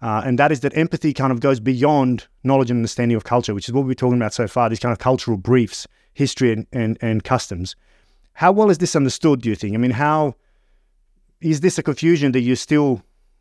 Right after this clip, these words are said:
face, wrestle with, uh, even with the cadets that you teach, uh, that empathy is kind of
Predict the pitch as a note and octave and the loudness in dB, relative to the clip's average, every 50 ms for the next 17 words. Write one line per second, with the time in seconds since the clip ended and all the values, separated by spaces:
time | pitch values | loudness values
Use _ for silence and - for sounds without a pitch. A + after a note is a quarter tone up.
0 | _ _ _ - - B2+ A#2+ C3+ C#3+ - - - - _ - A2 A#2+ B2+ - - | _ _ _ -6 -2 0 0 0 0 -2 -6 -14 -16 _ -4 -2 0 0 0 0
1 | C#3+ B2+ C#3 D3 C3+ - - - - _ _ - - A#2+ A#2 A2 A2 - C3+ B2+ | -2 0 0 0 0 -2 -12 -20 -20 _ _ -6 -2 0 0 0 2 2 2 2
2 | C#3 C3 A#2+ A#2 A2+ - A#2+ A2 C3 - - - A2+ A2+ A2 - B2+ D3+ F#3 - | 2 2 0 -2 -2 -4 -2 -2 -2 -4 -4 -4 -4 -4 -2 -2 -2 -4 -4 -6
3 | - - _ _ _ _ _ - A#2+ A2+ A#2 G#2+ B2 B2 - C#3+ D3+ D3 - C3+ | -12 -18 _ _ _ _ _ -4 -2 -2 0 0 -2 -2 0 0 0 0 0 -2
4 | F#2+ B2+ B2+ A#2+ - - B2+ B2+ B2 A#2+ G#2+ F#2+ | 0 0 0 0 0 0 0 0 0 0 -2 -6